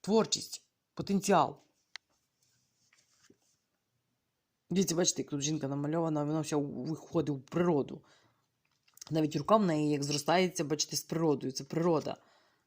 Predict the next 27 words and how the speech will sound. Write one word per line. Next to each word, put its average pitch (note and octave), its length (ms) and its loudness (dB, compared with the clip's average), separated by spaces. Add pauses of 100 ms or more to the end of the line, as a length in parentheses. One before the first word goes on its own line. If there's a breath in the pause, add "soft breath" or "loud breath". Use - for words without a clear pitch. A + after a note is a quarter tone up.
(140 soft breath)
Дуже, C3 320 -6
е, B2 320 -8 (500)
ця C#3+ 120 -4
карта F3+ 300 -4
має D3 240 -2
велике C#3+ 480 -6
значення, E3 360 -2
поєднання D#3+ 480 0
з D3 60 -4
природою, D#3 640 -2 (300)
плодючість. D#3 800 0 (1700)
Може, E3+ 320 4
е, E3+ 380 2
навіть, E3 280 2
знаєте, F3+ 280 -2
кому F#3 240 2
актуально D#3+ 960 0
вагітність, D3+ 840 0 (400)
то D#3+ 100 0
це F3+ 360 0
вам E3+ 220 -2
сон F3 240 -2
до D#3+ 100 -4
того, E3 200 -4
щоб D#3+ 140 -4
бути D#3 180 -8
вагітна. D3+ 460 -8